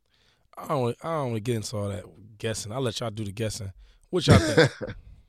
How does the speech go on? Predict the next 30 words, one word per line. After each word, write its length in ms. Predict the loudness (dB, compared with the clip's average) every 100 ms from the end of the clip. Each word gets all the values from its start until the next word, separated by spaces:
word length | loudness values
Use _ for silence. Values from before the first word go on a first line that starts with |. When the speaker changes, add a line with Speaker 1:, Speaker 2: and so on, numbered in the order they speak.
| _ _ -20 -20 -20 -20 _ 4
Speaker 2:
I 100 | 4
just 160 | 6 6
think 160 | 8
it's 100 | 8
weird, 480 | 6 10 12 12 12
right? 260 | 10 10 10
Because, 300 | 8 10 8
again, 460 | 10 10 10 6
Shady, 260 | 4 6 8
this 100 | 8
dude 200 | 12 12
has 140 | 12
a 60 | 10
winning 320 | 8 8 10
record 320 | 8 8 8
as 120 | 6 6
a 40 |
G 180 | 8 8
M 80 | 10
now. 280 | 8 6 0 -14 -2
He, 120 | 4
he 280 | 8 10 10
has 280 | 12 10 10
had 180 | 10 10
some 180 | 8 8
misses, 340 | 6 4 2
the 140 | 4 8
Julio 360 | 8 10 10
Jones 360 | 10 8 8 8
one, 320 | 6 6